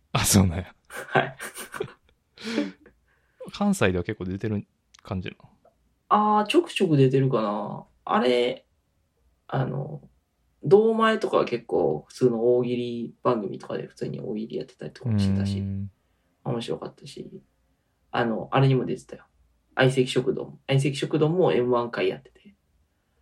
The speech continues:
Speaker 1: あー、はいはい。
Speaker 2: 全員出てたんですけど、ロングコートダディが面白かったですね、やっ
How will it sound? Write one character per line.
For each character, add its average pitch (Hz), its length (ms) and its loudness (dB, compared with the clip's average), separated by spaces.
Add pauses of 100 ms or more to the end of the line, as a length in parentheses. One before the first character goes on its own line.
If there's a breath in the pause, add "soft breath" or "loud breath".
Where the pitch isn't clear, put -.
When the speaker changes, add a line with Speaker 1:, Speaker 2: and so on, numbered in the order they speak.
Speaker 1:
あ - 60 -4
ー、 117 40 2
は 101 280 0
い - 40 -4
は 98 40 -6
い。 - 40 -2
Speaker 2:
全 123 220 4
員 120 180 -6
出 127 120 4
て - 120 -10
た - 100 -8
ん - 20 -6
で - 40 -12
す - 80 -18
け - 100 -6
ど、 123 480 0
ロ 123 180 0
ン 120 80 -4
グ 113 60 -8
コ 113 100 -4
ー 107 60 -4
ト 110 100 -6
ダ 107 80 -4
デ 90 80 -10
ィ 95 80 -10
が - 60 -14
面 139 120 -10
白 - 160 -12
か - 40 -20
っ - 40 -20
た - 100 -20
で - 60 -20
す - 120 -20
ね、 - 60 -20
や - 60 -20
っ - 40 -20